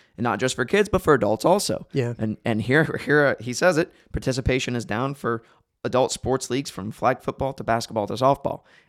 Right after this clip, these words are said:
Speaker 1: And, I mean, I don't have to mention to you the, the fact that, uh, even, like,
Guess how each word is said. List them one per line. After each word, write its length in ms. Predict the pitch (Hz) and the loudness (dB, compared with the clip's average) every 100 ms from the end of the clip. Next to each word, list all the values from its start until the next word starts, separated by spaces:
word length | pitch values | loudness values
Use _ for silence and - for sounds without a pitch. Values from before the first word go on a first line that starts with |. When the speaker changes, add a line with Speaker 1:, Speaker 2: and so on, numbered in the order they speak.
| - | -6
Speaker 1:
And, 320 | 120 110 110 - _ _ _ _ _ - | -2 -2 -4 -10 _ _ _ _ _ -10
I 100 | - | -4
mean, 360 | 113 113 110 104 _ _ _ _ _ _ _ _ _ _ | -2 -2 -4 -8 _ _ _ _ _ _ _ _ _ _
I 60 | 113 | -2
don't 100 | 113 | -2
have 140 | 117 | -2
to 60 | - | -2
mention 300 | 123 123 117 | -2 -2 -4
to 60 | 113 | 0
you 380 | 127 143 120 | 2 4 4
the, 260 | 120 113 110 | 4 2 0
the 80 | - | -4
fact 280 | - 110 - | -2 -2 0
that, 200 | 101 - _ _ _ _ | -4 -4 _ _ _ _
uh, 300 | - 78 87 - - _ _ _ _ _ _ _ _ _ _ _ | -14 -12 -12 -14 -18 _ _ _ _ _ _ _ _ _ _ _
even, 280 | 113 110 110 | -8 -4 -4
like, 260 | 107 110 | -2 -4